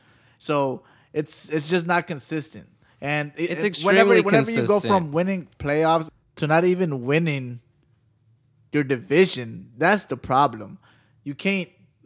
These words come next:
Speaker 1: go, go to the playoffs and then not win your division and not go to the playoffs. That's the trouble I have with Dak Prescott. He has to be consistent.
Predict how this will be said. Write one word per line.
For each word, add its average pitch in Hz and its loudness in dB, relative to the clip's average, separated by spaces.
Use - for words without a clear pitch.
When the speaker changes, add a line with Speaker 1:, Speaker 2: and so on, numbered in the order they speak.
Speaker 1:
go, 131 -4
go 135 -4
to 151 -8
the 160 -2
playoffs 135 2
and 104 -12
then 117 -10
not 147 2
win 147 -4
your 143 2
division 123 0
and 123 -10
not 139 0
go 131 -4
to 127 -8
the 110 -6
playoffs. 120 -6
That's 160 4
the 139 -4
trouble 135 -2
I 127 2
have 127 0
with 107 -8
Dak 120 -4
Prescott. 110 -4
He 156 -2
has 147 2
to 143 -6
be 131 -4
consistent. - -8